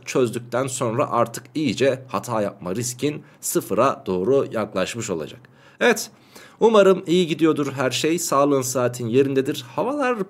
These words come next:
birazcık da olsa bir nebze serinledi bu yaz aylarında, biliyorsun geçen hafta çok çok sıcaktı. Birazcık da olsa serinledi, bu serinlemeyle beraber daha rahat çalışıyorsundur diye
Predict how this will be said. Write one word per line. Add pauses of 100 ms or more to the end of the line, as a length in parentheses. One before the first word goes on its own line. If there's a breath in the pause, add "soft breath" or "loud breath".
(120)
birazcık
da
olsa
bir
nebze
serinledi
bu
yaz
aylarında,
biliyorsun
geçen
hafta
çok
çok
sıcaktı. (340 loud breath)
Birazcık
da
olsa
serinledi, (200 loud breath)
bu
serinlemeyle
beraber (240 loud breath)
daha
rahat
çalışıyorsundur
diye